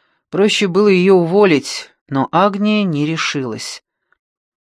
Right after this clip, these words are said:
Боялась, что о сыне узнают посторонние?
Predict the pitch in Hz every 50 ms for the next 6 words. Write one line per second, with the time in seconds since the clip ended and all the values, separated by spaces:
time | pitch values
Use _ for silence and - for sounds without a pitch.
0 | _ _ _ _ - 143 131 123 135 131 127 120 139 151 170 170 160 - - -
1 | 143 131 131 - - - 160 156 151 143 135 131 123 131 135 139 151 156 139 -
2 | - 147 - - - - 139 151 190 233 226 190 135 120 113 -